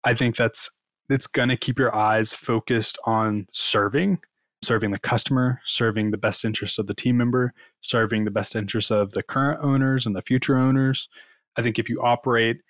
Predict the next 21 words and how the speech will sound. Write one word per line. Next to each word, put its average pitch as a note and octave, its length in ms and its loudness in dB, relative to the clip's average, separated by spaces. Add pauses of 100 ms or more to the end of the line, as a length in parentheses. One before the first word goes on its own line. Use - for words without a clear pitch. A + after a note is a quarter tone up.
(440)
with C3 220 0
the B2 100 0
lens A2+ 320 2
of A#2 120 -2
service, C3 760 0
you'll A#2 120 0
focus - 400 -2
first A#2+ 360 -2
on, A2 360 0 (400)
are A#2 140 4
we B2 140 4
creating A#2+ 360 2
and A#2 80 4
delivering A2+ 380 2
value? A#2 460 2 (140)
And A2+ 180 -6
secondly, A2 640 0 (420)
how A#2 200 2
do A#2 100 2
we A2 160 4
reduce G#2 600 0